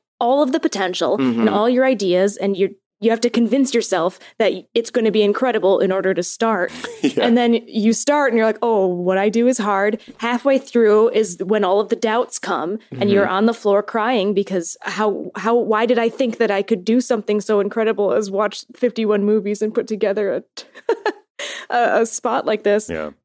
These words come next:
Speaker 1: And then you figure it out. You keep moving through that difficult time.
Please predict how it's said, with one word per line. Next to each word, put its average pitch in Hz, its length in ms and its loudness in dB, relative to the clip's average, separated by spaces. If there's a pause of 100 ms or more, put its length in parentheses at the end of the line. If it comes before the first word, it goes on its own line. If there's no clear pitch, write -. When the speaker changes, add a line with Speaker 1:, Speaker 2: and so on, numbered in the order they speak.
(120)
Speaker 1:
And 240 120 4
then 262 380 2
you 277 100 4
figure 339 320 0
it 370 80 2
out. 359 240 -2
You 226 300 0
keep 294 300 0
moving 269 360 2
through 262 220 -4
that 196 220 -2
difficult 226 560 0 (240)
time. 254 440 -2